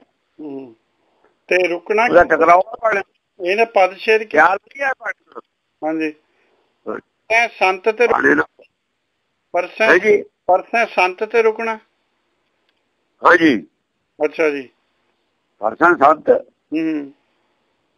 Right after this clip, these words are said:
Speaker 2: ਕਾਹਦੇ ਨਾਲ ਪਰਸੇ? ਪਿਆਰ ਨਾਲ ਪਰਸਦੇ ਨੇ।
Speaker 1: ਹੂੰ।
Speaker 2: ਪਿਆਰ ਦਾ ਸਪਰਸ਼ ਹੈ ਉਹਨਾਂ ਦਾ।
Speaker 1: ਹੂੰ।
Speaker 2: ਜਿਹਨੇ ਪ੍ਰੇਮ ਕੀਓ, ਤਿਨਹੀ ਪ੍ਰਭ ਪਾਇਓ। ਪ੍ਰੇਮ ਕੀਓ ਔਰ ਪ੍ਰਭ ਪਾਇਓ।
Speaker 1: ਹੂੰ।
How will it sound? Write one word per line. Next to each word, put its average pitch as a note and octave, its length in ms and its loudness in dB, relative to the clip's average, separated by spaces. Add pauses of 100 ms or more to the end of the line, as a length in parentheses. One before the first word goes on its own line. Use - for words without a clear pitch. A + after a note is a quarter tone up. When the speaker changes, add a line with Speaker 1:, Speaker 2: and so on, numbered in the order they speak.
(1040)
Speaker 2:
ਕਾਹਦੇ G#3+ 280 2
ਨਾਲ C4+ 120 4
ਪਰਸੇ? A3+ 360 0
ਪਿਆਰ D3 300 4
ਨਾਲ F3 160 -4
ਪਰਸਦੇ D3+ 520 -4
ਨੇ। C#3+ 340 -14
Speaker 1:
ਹੂੰ। D3 260 -10 (1200)
Speaker 2:
ਪਿਆਰ E3+ 340 6
ਦਾ G3 80 6
ਸਪਰਸ਼ F3+ 440 4
ਹੈ E3+ 80 4
ਉਹਨਾਂ B3+ 220 2
ਦਾ। A3 320 4
Speaker 1:
ਹੂੰ। D3 600 -16 (1300)
Speaker 2:
ਜਿਹਨੇ A3 220 -2
ਪ੍ਰੇਮ G#3+ 420 2
ਕੀਓ, A#3+ 560 4 (600)
ਤਿਨਹੀ G3+ 340 2
ਪ੍ਰਭ D#3 260 2
ਪਾਇਓ। F2 340 -6 (480)
ਪ੍ਰੇਮ A3+ 460 -14
ਕੀਓ G#3+ 280 4
ਔਰ B3 360 8
ਪ੍ਰਭ A3 340 2
ਪਾਇਓ। A#2+ 320 4 (540)
Speaker 1:
ਹੂੰ। C#3 320 -18